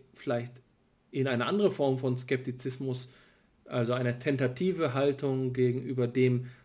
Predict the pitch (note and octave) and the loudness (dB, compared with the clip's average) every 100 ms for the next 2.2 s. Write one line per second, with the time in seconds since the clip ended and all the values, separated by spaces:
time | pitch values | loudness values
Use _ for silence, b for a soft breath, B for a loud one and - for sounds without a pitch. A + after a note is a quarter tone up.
0 | _ C3+ C3 - C3+ D3 C3+ C#3+ C3+ C3 | _ -2 -2 0 0 -2 -4 0 0 0
1 | B2+ B2+ - F3+ C3 B2+ B2 A#2 G#2+ A#2 | -2 -2 -2 0 0 -4 -8 -8 -8 -10
2 | A#2 - | -10 -14